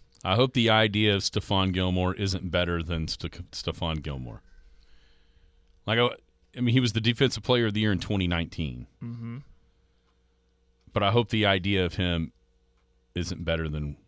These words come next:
Speaker 1: him
Speaker 2: The,
Speaker 1: now,
Speaker 2: the
Speaker 1: 'cause he's
Speaker 2: re-sign,
Speaker 1: thirty-two.
Speaker 2: right? But there's,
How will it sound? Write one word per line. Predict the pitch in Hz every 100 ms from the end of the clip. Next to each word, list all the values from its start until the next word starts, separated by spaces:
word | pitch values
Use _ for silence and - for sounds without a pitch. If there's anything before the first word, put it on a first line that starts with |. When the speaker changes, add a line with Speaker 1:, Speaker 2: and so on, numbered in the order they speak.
| _ _ -
Speaker 1:
him | - 80 69
Speaker 2:
The, | 64 - -
Speaker 1:
now, | 78 73 65 67
Speaker 2:
the | 113
Speaker 1:
'cause | 117
he's | 135
Speaker 2:
re-sign, | 127 - 95 92 135
Speaker 1:
thirty-two. | 123 87 80 80
Speaker 2:
right? | 120 117 120 117 _ _ _ _ _
But | 147 131
there's, | 160 165 -